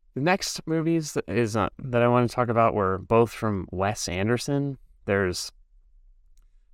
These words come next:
Moonrise Kingdom and The Royal Tenenbaums.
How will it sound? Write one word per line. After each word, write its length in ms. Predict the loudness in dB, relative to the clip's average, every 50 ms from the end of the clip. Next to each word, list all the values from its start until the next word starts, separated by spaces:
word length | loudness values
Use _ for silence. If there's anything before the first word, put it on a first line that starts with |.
| -2
Moonrise 560 | 0 2 4 4 4 4 4 4 4 2 0
Kingdom 480 | -2 -2 0 0 2 2 2 2 2 0
and 160 | 0 0 -2
The 80 | 0 0
Royal 280 | 2 2 2 2 0
Tenenbaums. 840 | 0 -2 -2 0 0 2 2 2 2 2 2 2 0 0 -4 -6 -12